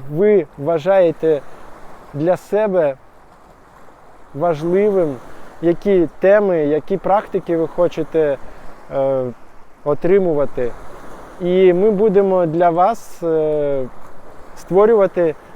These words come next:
нові заходи, нові, е, відкриття.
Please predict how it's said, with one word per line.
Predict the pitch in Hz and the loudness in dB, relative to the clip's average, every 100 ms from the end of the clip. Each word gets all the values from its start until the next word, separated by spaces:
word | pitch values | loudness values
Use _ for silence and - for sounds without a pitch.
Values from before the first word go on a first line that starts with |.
| - | -4
нові | 175 180 165 202 190 | 0 0 0 0 0
заходи, | 143 175 175 196 180 196 202 - - | 2 0 0 -4 -2 -2 -4 -16 -12
нові, | 165 170 170 165 185 190 165 - - - - - | -6 -2 0 0 0 2 0 -4 -12 -12 -10 -4
е, | 143 139 | 0 2
відкриття. | 143 180 - 180 165 - 185 196 | 0 -2 0 -2 -2 0 4 4